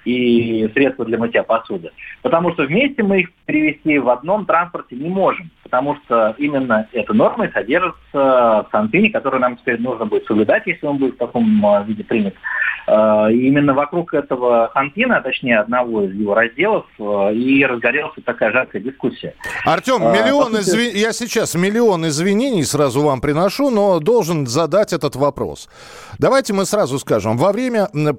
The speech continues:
Speaker 2: м, разгара пандемии коронавируса доставка, онлайн-доставка продуктов стала довольно популярной и востребованной. Я не буду спрашивать, какой прирост людей, которые,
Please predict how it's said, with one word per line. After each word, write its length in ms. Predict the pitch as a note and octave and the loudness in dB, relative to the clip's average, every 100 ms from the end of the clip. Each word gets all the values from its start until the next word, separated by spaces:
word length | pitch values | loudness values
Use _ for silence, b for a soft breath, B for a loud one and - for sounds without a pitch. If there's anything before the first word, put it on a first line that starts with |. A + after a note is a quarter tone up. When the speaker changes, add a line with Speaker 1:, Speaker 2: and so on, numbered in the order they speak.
| - | -2
Speaker 2:
м, 220 | E3+ E3 | 0 2
разгара 460 | D3+ F3+ D#3+ D3 | 2 2 2 0
пандемии 420 | C3 D3 C#3 D3+ C3+ | 0 -2 0 0 0
коронавируса 720 | D3+ D3+ E3 G#3+ B3 E3+ B2+ | 0 0 0 0 -2 -2 -2
доставка, 640 | G#2 E3+ - E3 C3+ - | 0 -2 0 0 0 -2
онлайн-доставка 920 | C3 D3+ E3 D#3+ A#2+ B2+ C#3 D3+ B2 D3+ | 0 0 2 2 2 -2 -2 -2 -2 0
продуктов 460 | G3 A3 C#4+ C3+ | 0 0 -2 -2
стала 300 | - G3 F3 | 0 2 2
довольно 440 | A#2 C3+ C3 C3 A#2+ | 2 2 2 0 -2
популярной 640 | - A#2+ F3 G3 D#3+ A#2 | -4 -2 2 2 2 0
и 20 | |
востребованной. 680 | G#2 A2+ - G2 D#2 D#2+ E2 - B B B | 0 -2 -2 -6 -6 -8 -20 -20 B B B
Я 180 | D#3+ G#3+ | 2 2
не 120 | E3+ | 2
буду 200 | D#3+ D3 | 0 0
спрашивать, 420 | B2 D3+ C3+ C3 A2 | -2 -2 -2 -2 -4
какой 260 | C3+ C#3 | 0 0
прирост 500 | - D3 D#3+ D3+ - | 2 2 4 2 0
людей, 300 | B2+ A#2+ A#2 | -4 0 0
которые, 440 | G2+ A#2 A#2+ A2 | 0 -2 0 -2